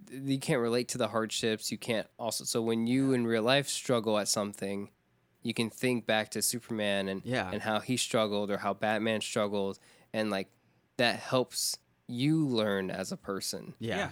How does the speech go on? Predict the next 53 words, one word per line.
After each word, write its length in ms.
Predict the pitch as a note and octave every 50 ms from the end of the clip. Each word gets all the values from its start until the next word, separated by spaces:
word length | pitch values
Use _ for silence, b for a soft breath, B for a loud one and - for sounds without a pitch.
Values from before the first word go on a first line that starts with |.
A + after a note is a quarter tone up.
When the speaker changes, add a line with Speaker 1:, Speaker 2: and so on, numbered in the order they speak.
| - -
Speaker 2:
instead 300 | A#2 G#2 - - A#2+ A#2
of 80 | A2
just 180 | G#2+ B2 G#2+ -
already 220 | A2+ A2+ A2 A2
giving 220 | G#2 - A2 G#2+ G#2
the 120 | G2 F#2 F#2
answer 380 | G2+ G#2 G#2 - - F2 E2
of 80 | E2+ F2
just 220 | F2 F2 - -
like, 160 | F2+ F#2 F2+
"Okay, 300 | - A2 G#2+ G#2 - F2+
yeah, 100 | E2+ F2+
Speaker 1:
Exactly. 720 | B2 A#2 A2+ G#2 A2+ G#2+ G#2+ G#2 - - G2+ F#2 F2+ F#2 F#2
Speaker 2:
well, 80 | F2+ F#2+
he's 160 | G#2+ A2+ G#2
Superman, 420 | - - A2+ - G2 G2+ G2 G2
so 140 | G2 - F#2+
he's 180 | G2 G2+ F#2+ G2+
al-, 200 | F#2+ G2 G2 G2
always 380 | - F2+ G2 G2 F#2+ F2 E2+ -
gonna 200 | F2+ E2+ D#2+ D#2
be 260 | D#2+ D#2 D2+ F2 F2 - _ _ _ _ _ _ _ - -
good." 240 | - E2+ E2 E2 -
Speaker 1:
The 360 | - C3+ C3 C3 C3 B2+ - C#2
Speaker 2:
Nah. 60 | C#2+ - - _ _ _ _
Speaker 3:
Like, 240 | D3+ D#3+ D#3 - -
I 40 | F#3
have 80 | G#3+ A#3+
a 40 |
Speaker 1:
other 60 | - F#3+
Speaker 3:
real 140 | F3+ E3+
Speaker 1:
thing 80 | E3+ E3
Speaker 3:
soft 160 | E3 D#3 C#3 -
spot 200 | - C#3+ C3+ -
for 80 | B2+
Smallville 580 | - - B2+ B2 D3+ F#3+ E3 B2 F#2 F2+ F#2 -
for 160 | - - A2
that, 280 | F2+ F#2 - - - _ -
like, 240 | A2 A#2 G#2+ G#2 _
because 260 | B2 G#2+ - B2+ A2
it 80 | G#2+ - - - B2
Speaker 1:
Oh, 40 | C#3
Speaker 3:
shows 120 | C#3+ C3 A2+
Speaker 1:
yeah. 100 | G#2 G#2+
Speaker 3:
us, 100 | G2 F2+ -
shows 280 | - - D3 C#3 B2
Superman 440 | - D#3 C#3 A#2 C3 C3 B2+ A2+ G2+
learning 380 | F#2+ G#2+ B2 C3+ A3 - - - b b b b b b
how 180 | _ B2+ C3 B2+
to 80 | A#2+
be 140 | G#2+ C3 B2+
Superman. 560 | - - - C3+ C3 A#2 F#2+ F#2+ - - B2 -
<laughs> 40 | _